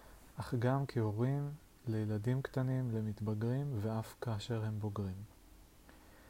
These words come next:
אנחנו מתייחסים למונח הכלה וליכולת הכלה גם בהקשר לתפקידים ניהוליים ומנהיגותיים, כגון ראשי צוותים,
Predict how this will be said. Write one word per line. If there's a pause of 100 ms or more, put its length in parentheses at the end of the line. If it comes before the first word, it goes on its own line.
(200)
אנחנו
מתייחסים
למונח
הכלה (600)
וליכולת
הכלה (840)
גם
בהקשר
לתפקידים
ניהוליים
ומנהיגותיים, (120)
כגון
ראשי
צוותים,